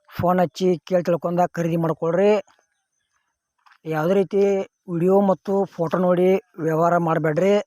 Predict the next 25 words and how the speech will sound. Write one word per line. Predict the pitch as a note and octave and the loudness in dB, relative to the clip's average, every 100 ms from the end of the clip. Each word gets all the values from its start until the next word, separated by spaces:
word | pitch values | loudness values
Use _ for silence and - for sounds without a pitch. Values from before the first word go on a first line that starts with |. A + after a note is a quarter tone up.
| _ - | _ -8
ಲೊಕೇಶನ್‌ಗೆ | D#3+ D#3 F3+ F#3 F#3 F3 | -6 -4 -2 -2 -2 -2
ಹೋಗಿ | F3 | 0
ನೋಡಿ | F3 F3 | 0 0
ಖರೀದಿ | F3+ F3+ E3 | -2 -4 -4
ಮಾಡ್ಕೊಳ್ರಿ, | E3+ E3 - E3 F#3 F#3+ - | -2 -4 -4 -2 -2 -2 -6
ಮೋಸ | E3 E3+ E3 | -4 -2 0
ಹೋಗ್ಬೇಡ್ರಿ | F3 E3 E3+ E3 F#3+ G3 - | 2 2 0 0 0 0 -4
ರೈತ | E3 E3+ D#3 | -2 0 2
ಬಾಂಧವರೇ. | E3 E3 E3 E3+ G3+ G#3 - _ _ _ _ _ _ _ _ - - _ _ _ _ _ _ _ _ | 0 0 0 2 0 -2 -6 _ _ _ _ _ _ _ _ -20 -20 _ _ _ _ _ _ _ _
ಆಮೇಲೆ | E3+ F3+ F#3 F#3+ | -2 2 4 4
ನಿಮಗೂ | F3 F3+ F#3+ | 2 0 2
ಭೀ | G3+ | 2
ಹಳೆವ | E3 F3+ F#3 F#3 F#3 | 2 2 2 2 0
ಟ್ರ್ಯಾಕ್ಟರ್ಗಳ | E3 D#3+ D3 F3+ F3 F3+ F3+ G3 _ _ _ _ - | 0 -2 -2 0 2 2 2 0 _ _ _ _ -20
ಅಥವಾ | D#3 F3+ | -6 -6
ಫುಲ್ | D#3+ F#3+ F#3 | -2 -2 0
ಸೆಟ್, | - F#3 F#3 F#3 F#3+ - - _ _ - | 0 0 2 2 2 -2 -20 _ _ -8
ಜಾಳ್ಗಿ | D3+ D#3 E3+ | -4 -2 -2
ಟೇಲರ, | F#3 F3 F3 E3+ F#3 F#3+ - _ _ _ _ _ _ | 0 0 2 2 4 2 -2 _ _ _ _ _ _
ಎರಡು | D#3 D#3+ F3 | -6 -2 2
ಗಾಲಿ | F#3 F3+ | 2 0
ಟೇಲರ, | F3 F3 F3 F3+ F#3+ - _ _ D3 | 0 2 4 4 2 0 _ _ -6
ಜೆ | E3 | -4
ಸಿ | D#3 F#3 | -2 -4
ಪಿ, | - F#3 | -4 -4